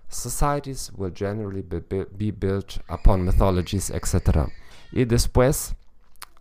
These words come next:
te inscribes con tu teléfono, tu smartphone, y escuchas a tu voz. Bueno,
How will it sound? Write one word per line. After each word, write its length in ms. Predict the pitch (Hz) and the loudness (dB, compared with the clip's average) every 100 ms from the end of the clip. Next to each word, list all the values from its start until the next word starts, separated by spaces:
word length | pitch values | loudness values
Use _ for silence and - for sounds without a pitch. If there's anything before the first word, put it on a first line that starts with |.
| - | -8
te 100 | - | 0
inscribes 680 | 101 87 - 104 117 117 - | 0 0 -2 -2 -2 -4 -4
con 420 | - 110 113 107 - - | 0 2 2 -2 -10 -4
tu 580 | 107 104 95 90 76 69 | 0 2 2 0 -2 0
teléfono, 600 | 104 107 117 95 110 156 | 2 4 4 2 0 -4
tu 120 | 104 | -6
smartphone, 680 | 82 104 92 - 107 139 - - | -6 -2 -2 -2 -4 -4 -8 -6
y 100 | 98 | -2
escuchas 680 | 92 - 98 90 117 113 - - | -2 -2 -6 -8 -8 -10 -12 -12
a 100 | - | -8
tu 160 | 87 - | -8 -8
voz. 340 | 73 - - - - - - | -10 -12 -16 -18 -20 -16 -4
Bueno, 340 | 175 104 65 | -2 -2 -4